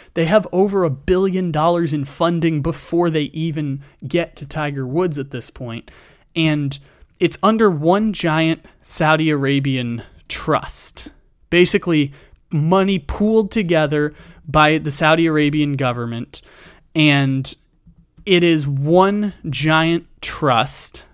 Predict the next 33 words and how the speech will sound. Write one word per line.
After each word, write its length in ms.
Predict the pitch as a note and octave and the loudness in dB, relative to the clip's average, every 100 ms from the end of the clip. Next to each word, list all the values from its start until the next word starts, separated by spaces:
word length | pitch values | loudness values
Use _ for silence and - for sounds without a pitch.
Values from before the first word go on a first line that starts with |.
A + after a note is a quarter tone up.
| - | -8
that 220 | C#3 D#3 | 2 2
essentially 800 | D3 - - E3+ E3+ - D#3+ D3+ | 2 -2 0 0 0 -2 -2 -2
pays 480 | D#3 - D3 C#3 C#3 | -2 0 2 2 -2
for 420 | - C#3+ C3+ B2+ - - - _ | -4 -2 0 -2 -6 -20 -20 _
all 220 | D#3+ E3+ | 4 6
of 120 | F3 D#3 | 4 2
these 200 | D#3 C#3+ | -2 -2
expenditures 920 | C#3+ - C#3 C3+ C3 C#3 B2+ A#2+ - - _ _ | -4 -2 0 -2 -6 -6 -4 -6 -10 -18 _ _
by 560 | C#3 C#3+ C3+ C3+ C3 B2+ - | -4 4 6 6 2 -2 -6
the 80 | |
Saudi 300 | C#3 C#3 B2+ | -2 0 0
Arabian 380 | B2 B2 A#2 C3 | -2 -6 -6 -2
government. 440 | D3+ F3 A#2+ G#2+ C#3+ | 0 0 0 -6 -2
They 160 | C#3 | 0
purchased, 680 | C#3 E3+ D3+ - D3+ - - | 0 0 0 0 -2 -4 -4
uh, 140 | C3+ | -2
Newcastle 640 | A#2+ E3+ F3+ F3 D#3+ - C#3+ | 2 2 2 0 0 -2 -4
United, 640 | C#3 D3 D#3 B2+ - - - - _ - | -2 0 0 -2 -8 -14 -20 -20 _ 0
uh, 220 | C#3 B2+ | 2 2
the, 300 | B2+ B2+ C3 | 0 -2 0
the, 340 | C#3 B2+ A#2+ B2+ _ - | 0 0 -4 -10 _ 0
um, 320 | C3 A#2+ A2+ | 2 0 0
soccer 320 | E3+ D#3+ D#3 | 2 2 0
team 340 | - A#2 A2+ | -4 -8 -10
semi-recently, 880 | A#2+ D3+ C#3+ B2 B2 B2 C3 - A#2 | -6 -2 0 -2 -4 -6 -8 -10 -8
and 220 | A2 A2 - - - - | -6 -8 -10 -20 -14 0
they 180 | C#3+ C3+ | 2 4
own, 280 | D3 C#3+ | 2 2
I 60 | C3+ | 0
believe 340 | C3 D3 D3+ | 0 2 2
it's 100 | C3+ C3+ | 0 -2
Manchester 580 | C3+ C#3+ D3+ C#3+ C#3 | -2 -2 -2 -4 -6
City, 520 | - - D#3 F#3+ A3+ | -8 -2 0 0 -2